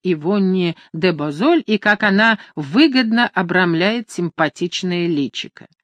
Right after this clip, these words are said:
«Очаровательно!» — закричала актриса. «Никогда, никогда еще не видела такой красоты!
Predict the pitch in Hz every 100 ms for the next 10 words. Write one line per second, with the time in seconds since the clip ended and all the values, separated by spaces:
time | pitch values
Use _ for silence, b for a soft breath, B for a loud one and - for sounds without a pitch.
0 | _ _ - 320 - 330 320 262 220 185
1 | - 170 175 180 180 190 190 196 180 185
2 | 185 185 185 - 170 B B 214 311 349
3 | 392 320 254 170 190 233 294 254 247 349
4 | 403 - 381 359 330 262 254 240 233 262
5 | - 226 220 220 202 160 139